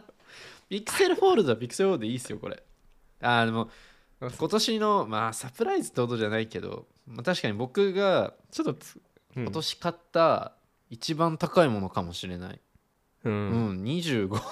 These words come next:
Speaker 1: <laughs> 二十五万のスマホ。他に買ってないもんな、多分そんなにいってるやつ。うん、なので、そうですね。確かに。
Speaker 2: もしいらなかったら買います。
Speaker 1: いやー、どっちも持ってたいよ。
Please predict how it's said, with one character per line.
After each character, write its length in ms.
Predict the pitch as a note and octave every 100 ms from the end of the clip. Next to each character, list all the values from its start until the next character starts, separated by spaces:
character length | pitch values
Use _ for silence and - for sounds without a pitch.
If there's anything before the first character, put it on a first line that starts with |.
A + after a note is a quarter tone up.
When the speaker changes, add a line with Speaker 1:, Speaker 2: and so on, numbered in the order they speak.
| F#4 - - - - -
Speaker 1:
<laughs> 400 | - - - -
二 180 | D#3+ G#3
十 240 | G3+ D3
五 120 | A2+
万 240 | A#2+ D#3 B2+
の 80 | G2+
ス 140 | G#2+
マ 160 | G2+ G2
ホ。 360 | G2+ G2 - _ _ _ - _ -
他 220 | C3 F3
に 100 | E3+
買 140 | E3 D#3+
っ 40 |
て 140 | -
な 80 | G#3+
い 40 | E3+
も 100 | G2
ん 40 |
な、 80 | F#2
多 100 | G2
分 140 | F2+
そ 180 | F2+ A2
ん 140 | A2
な 100 | A2+
に 80 | G#2+
い 40 | G#2
っ 20 |
て 200 | _ G2+
る 60 | G2
や 80 |
つ。 240 | G2 - - _ _ _ _
う 60 | A#2
ん、 320 | A2+ F#2+ F2+
な 120 | A#2
の 140 | A#2+ F#2+
で、 360 | F2+ E2+ - D#3 _ _ _ _ _
そ 300 | - - C3+
う 20 |
で 60 | F2+
す 100 | -
ね。 220 | F2 - _ _ _ _ _ - D3 - -
確 180 | C#3 -
か 80 | E2+
に。 120 | - _ _ _ _ _ -
Speaker 2:
も 180 | B2 D3
し 260 | - - _
い 80 | A2
ら 80 | A#2
な 80 | A#2
か 60 |
っ 60 | G#2+ -
た 100 | -
ら 80 | - _ -
買 120 | -
い 40 | F2+
ま 140 | F#2+
す。 260 | - - - G2+
Speaker 1:
い 80 | G2
や 280 | F#2 F2+
ー、 20 | E2+
ど 100 | F#2
っ 40 |
ち 120 | -
も 100 | A#2
持 60 | A2+
っ 20 |
て 180 | - B2
た 140 | C3+
い 80 | B2
よ。 200 | F#2